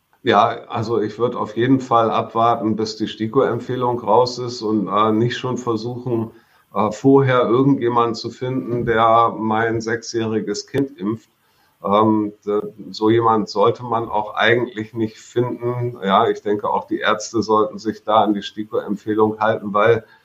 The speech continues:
was die stiko ja macht, die stiko guckt sich wirklich alles an Daten an, was es gibt und beurteilt das wissenschaftlich.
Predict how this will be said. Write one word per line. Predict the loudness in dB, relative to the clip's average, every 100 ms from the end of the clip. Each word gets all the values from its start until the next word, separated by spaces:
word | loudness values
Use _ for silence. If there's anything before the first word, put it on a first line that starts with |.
| _
was | -6 -6 -6
die | -10
stiko | -4 0 0 2 2
ja | 2 2
macht, | 0 0 -4 _ _ _ _
die | -8
stiko | -8 -2 -2 2 0
guckt | 0 -8 -10
sich | -10 -10 -8
wirklich | -10 -8 -10 -10 -8 0
alles | 4 4 2 -2
an | -4 -2 2
Daten | 4 2 0 -6
an, | -2 -2 -2
was | -4 -6
es | -12 -4
gibt | 0 0 -2
und | -4 -2 -2
beurteilt | -2 0 0 0 -4 -4
das | -6 -8
wissenschaftlich. | -12 -10 -10 -6 -8 -8 -12 -14